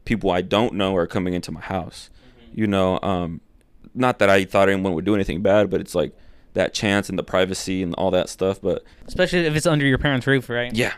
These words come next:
Speaker 1: especially under them. And, like, you know, I always ask them, you know, "Are you, is it, are you sure?" And they're like, "Yeah," just, they were super supportive about it. Um, but yeah, it's just,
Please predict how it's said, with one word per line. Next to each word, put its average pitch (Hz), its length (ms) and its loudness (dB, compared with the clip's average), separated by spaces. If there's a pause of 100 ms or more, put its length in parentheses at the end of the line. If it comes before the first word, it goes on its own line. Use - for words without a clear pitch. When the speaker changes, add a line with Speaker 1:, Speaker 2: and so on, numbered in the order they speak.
Speaker 1:
especially 117 440 2
under 104 140 4
them. 107 240 6
And, 101 160 4
like, 101 180 4
you 113 60 0
know, 110 80 4
I 110 220 8
always 117 200 4
ask 107 220 2
them, 104 240 0
you 98 100 -2
know, 95 120 0
"Are 90 80 0
you, 92 120 -2
is 98 140 -6
it, - 220 -10
are 98 60 -2
you 87 140 -6
sure?" 113 280 2
And 107 100 2
they're 104 80 -2
like, 113 100 -6
"Yeah," 151 200 -8
just, 107 180 -8 (340)
they 104 120 2
were 101 80 2
super 110 260 -2
supportive 98 400 0
about 92 280 0
it. - 140 -4 (640)
Um, 98 440 0 (220)
but 101 500 4 (320)
yeah, 107 280 2
it's 107 160 0
just, 104 420 -2